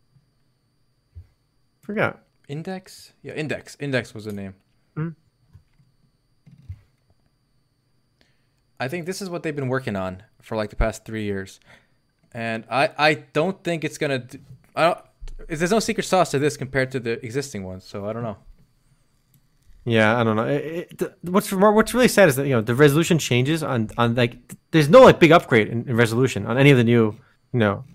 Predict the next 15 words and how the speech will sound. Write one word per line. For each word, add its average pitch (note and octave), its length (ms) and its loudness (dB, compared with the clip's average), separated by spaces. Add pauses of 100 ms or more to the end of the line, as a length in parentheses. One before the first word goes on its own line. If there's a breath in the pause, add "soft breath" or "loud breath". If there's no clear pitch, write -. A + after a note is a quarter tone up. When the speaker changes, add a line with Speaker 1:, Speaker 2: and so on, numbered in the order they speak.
(120)
Speaker 1:
uh, G#2 220 2
V A2 120 2
R A2+ 100 8
devices G2+ 400 2
from G2 100 -6
the, A2 100 -4
from - 180 -2
the C3 80 4
first G3 420 2
Vive A#2+ 520 4 (220 soft breath)
to E3 60 0
even E3 140 6
the C#3 120 6
Vive A#2+ 360 4
Pro B2+ 400 0